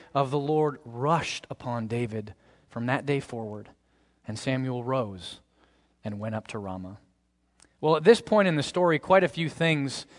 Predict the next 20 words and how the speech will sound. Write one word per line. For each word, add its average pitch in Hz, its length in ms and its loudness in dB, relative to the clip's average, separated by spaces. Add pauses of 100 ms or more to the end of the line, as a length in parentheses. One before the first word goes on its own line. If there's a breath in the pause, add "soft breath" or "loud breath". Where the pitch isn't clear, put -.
(340 soft breath)
uh, 139 140 6
have 156 180 6
taken 190 320 6
place, 185 300 8
but 180 140 2
the 170 40 8
most 214 300 6
important 190 420 4
thing 180 240 4
that 160 100 -2
you 175 160 2
need 185 200 2
to 160 80 -2
know 180 180 4
about 143 340 6 (200 loud breath)
is 165 160 4
that 170 180 4
God 180 320 10
sent 208 340 4
Samuel, 151 720 2